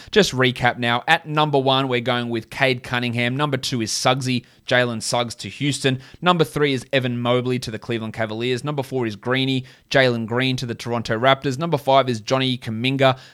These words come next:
to the Orlando Magic. Number six is Jalen Johnson to the Thunder. Number seven is Keon Johnson to the Golden State Warriors. Eight is Moses Moody to the Magic. Nine is Zaire Williams to the Sacramento Kings. Ten is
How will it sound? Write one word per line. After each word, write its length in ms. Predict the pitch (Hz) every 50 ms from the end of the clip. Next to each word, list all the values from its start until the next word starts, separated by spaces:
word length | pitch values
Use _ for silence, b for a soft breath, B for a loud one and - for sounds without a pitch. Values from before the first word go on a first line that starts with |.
| B -
to 80 | -
the 100 | 160 131
Orlando 380 | 123 117 120 120 120 117 117 113
Magic. 400 | 117 120 123 123 117 127 135 -
Number 200 | 151 156 156 135
six 420 | - - - 151 139 131 - - - -
is 260 | 120 120 117 104 110 - 117
Jalen 440 | - 123 120 127 127 120 117 113 107
Johnson 440 | - 139 147 151 147 - 165 147
to 100 | 131 135
the 80 | 117 110
Thunder. 460 | - - - 151 147 147 143 147 139 B B B B B B -
Number 160 | 202 170 156
seven 340 | 135 - - 170 170 170 139
is 140 | 117 -
Keon 480 | - - - - 185 208 208 170 139 127
Johnson 420 | 120 120 127 139 - - 226 247 - b b b -
to 100 | - 135
the 80 | 120
Golden 260 | 117 123 123 123 123 120
State 280 | - - 127 123 117
Warriors. 420 | 113 127 127 131 135 143 139 131 - -
Eight 200 | 165 175 180 -
is 140 | - 135 113
Moses 440 | 127 135 135 139 139 120 120 110 113
Moody 260 | 120 120 123 120 120
to 120 | 120 - 110
the 80 | 107
Magic. 480 | 107 110 113 117 113 110 120 113 - -
Nine 300 | 131 135 147 151 156 151
is 120 | 147 123
Zaire 320 | 113 123 120 120 120 117 113
Williams 380 | 113 113 117 117 120 117 117
to 100 | - -
the 80 | 110 107
Sacramento 640 | - - 120 107 - 113 110 110 104 - 107 104
Kings. 340 | 101 - 165 175 170 170 160
Ten 340 | - - - 185 170 170 170 - -
is 280 | 135 135 135 127 131